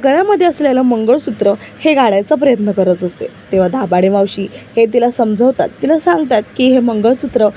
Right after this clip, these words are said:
फक्त एक काळ्या मणीचा असलेला धागा नाही किंवा एक दागिना नाही, तर मात्र ह्याच्यामध्ये खूपच जास्त, खूप वेगवेगळ्या, वेगळ्या अर्थ जुडलेले आहेत. म्हणून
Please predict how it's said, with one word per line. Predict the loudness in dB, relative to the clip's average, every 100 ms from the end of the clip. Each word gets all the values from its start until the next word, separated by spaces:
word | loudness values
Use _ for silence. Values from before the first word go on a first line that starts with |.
| -8 -16 -4
फक्त | -4 -2 -2 0 0
एक | -2 -2
काळ्या | -2 -2 -2
मणीचा | -2 -2 0 -2 -4 -10 -10 -6
असलेला | -4 0 0 0
धागा | -2 -2 0 0
नाही | 0 -2 -8 -8 -2
किंवा | 0 0 -2 -8 -2
एक | -2 -2 -6 -6 -6
दागिना | -2 0 0 0 2 0
नाही, | -2 -6 -2
तर | -2
मात्र | 0 -4 -2
ह्याच्यामध्ये | -2 0 0 0 0 0 -4 -16 -10
खूपच | -6 -2 0 0 0
जास्त, | -2 0 -2 -2 -6 -20 -12 -4
खूप | -4 0
वेगवेगळ्या, | -2 0 -2 0 -2 -2 -10 -20 -8 -2
वेगळ्या | 0 0 -2 0
अर्थ | -2 0 -2
जुडलेले | 0 0 2 2 0
आहेत. | -2 -8 -12 -20 -20 -6
म्हणून | -2 0